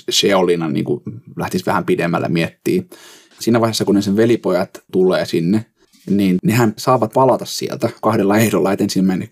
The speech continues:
on se, että niiden pitää siis jättää sinne joku panttivanki. Niin kuin Simeon jätetään panttivangiksi ja,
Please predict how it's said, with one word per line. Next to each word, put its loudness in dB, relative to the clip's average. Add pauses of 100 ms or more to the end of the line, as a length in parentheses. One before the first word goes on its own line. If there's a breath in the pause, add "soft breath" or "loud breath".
on -2
se, 0
että -2
niiden 2
pitää -2
siis -6
jättää 0
sinne 0
joku 0
panttivanki. -2 (440 loud breath)
Niin 0
kuin -2
Simeon 2
jätetään -4 (140)
panttivangiksi -2
ja, -4